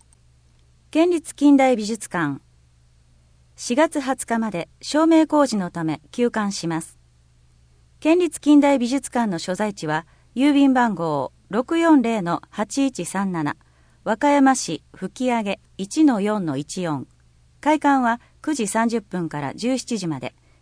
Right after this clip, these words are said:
入館は十六時三十分までです。休館は月曜日。月曜日が祝日の場合、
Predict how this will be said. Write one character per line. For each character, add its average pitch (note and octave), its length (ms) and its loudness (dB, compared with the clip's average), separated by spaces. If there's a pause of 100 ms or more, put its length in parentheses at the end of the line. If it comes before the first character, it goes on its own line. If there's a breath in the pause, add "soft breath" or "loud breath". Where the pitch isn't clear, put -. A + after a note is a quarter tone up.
入 D4+ 200 4
館 C#4 200 4
は B3 120 2
十 C4+ 180 0
六 C#4+ 220 0
時 F#3+ 100 -6
三 A3 200 -2
十 G#3+ 120 -6
分 F3 220 -6
ま C#3+ 100 -4
で B2+ 120 -10
で B2+ 120 -10
す。 - 160 -18 (720)
休 D#4+ 220 0
館 D4 180 6
は C4+ 140 4
月 A3+ 260 -4
曜 G3+ 160 -2
日。 - 220 -10 (400)
月 B3+ 240 -2
曜 D#4 120 4
日 B3 120 0
が G3+ 120 -2
祝 - 220 -6
日 A#3+ 240 -6
の G#3 120 -2
場 G3 160 -2
合、 F3+ 160 -6